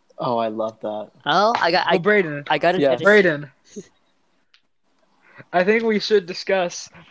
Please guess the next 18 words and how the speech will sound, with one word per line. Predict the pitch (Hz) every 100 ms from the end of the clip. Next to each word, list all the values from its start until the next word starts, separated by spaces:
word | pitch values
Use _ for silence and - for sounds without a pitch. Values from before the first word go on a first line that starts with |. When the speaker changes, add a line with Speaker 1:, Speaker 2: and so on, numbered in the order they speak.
| _
Speaker 3:
how | _ 175 175
we | 175
found | 180 170
a |
way | 165
to | 151
pass | - 160 160
time | - 170 160
during | 151 147 190
Speaker 1:
<laughs> |
Speaker 3:
quarantine | - 226 151 - 131 127
as | 123 117
of | 123
late. | 123 139
Speaker 1:
Yeah, | 185
sure. | 175 165 214 - _ - _ _ _ _ _ _ _ _ _ _ _ _ _ _ _ _ _ _
Speaker 3:
So | - 190 180
we, | 170 202 226 226